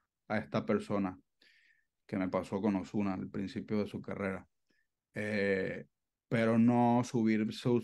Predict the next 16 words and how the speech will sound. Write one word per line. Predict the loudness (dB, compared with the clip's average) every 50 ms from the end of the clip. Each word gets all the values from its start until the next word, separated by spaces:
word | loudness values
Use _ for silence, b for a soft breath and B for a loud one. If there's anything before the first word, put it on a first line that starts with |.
| -2 -4 -2
que | -2 -2
se | 0 -2 -2
me | -2 -4
suba | -4 -4 -2 0 0 -2
así, | 0 0 0 2
no. | 2 0 -2 -4 -8 -12 -18 _ _ _
Es | -16 0
que | 0 4
te | 6 8
digo, | 8 10 10 8
lo | 8 8
mío | 6 6 4 4
fue | 2 4 6
muy | 6 6 6
lento, | 6 4 4 4 2 0 0 -2 -4 -4
bro. | -4 -6 -6 -8 -10